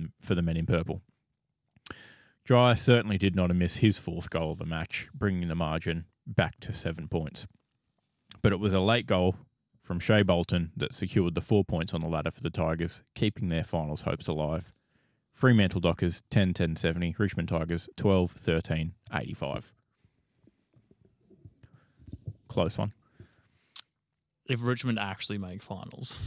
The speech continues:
Speaker 1: Uh, yeah. I mean, they're below the Suns, who are making finals, but, um, the Tigers will need a bit to go their way to make it in.
Speaker 2: Yeah, but if they did, easy first round win against them, innit?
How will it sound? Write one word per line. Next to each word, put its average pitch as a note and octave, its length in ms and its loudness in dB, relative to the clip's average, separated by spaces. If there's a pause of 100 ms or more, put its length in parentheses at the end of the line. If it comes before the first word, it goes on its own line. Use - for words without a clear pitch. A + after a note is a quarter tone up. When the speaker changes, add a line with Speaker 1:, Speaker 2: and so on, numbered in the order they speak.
(380)
Speaker 1:
Uh, D#3+ 60 10
yeah. G#2+ 300 6 (760)
I G2 40 -2
mean, F#2 200 0
they're F#2 80 4
below G2+ 200 4
the - 120 -6
Suns, F2 340 -2
who F#2 80 -2
are F2 60 -2
making F#2 240 -2
finals, F2 360 -6
but, - 300 -2 (680)
um, E2+ 360 -4 (260)
the - 520 -12
Tigers F#2 300 6
will F2+ 80 2
need E2+ 200 2
a E2+ 40 2
bit F2 340 0
to - 100 -4
go E2+ 180 -6
their E2 140 -12
way E2+ 200 -10
to - 80 -10
make A#2 220 -8
it - 80 -10
in. - 180 -10
Speaker 2:
Yeah, G#2 360 -4 (140)
but C3+ 260 2 (100)
if B2+ 160 -6
they G#2+ 140 -2
did, A2+ 460 -4 (1160)
easy G2 280 -6
first F#2+ 300 -10
round G2 200 -10
win G#2 140 -8
against G2 260 -10
them, G2+ 120 -10
innit? G2 220 -8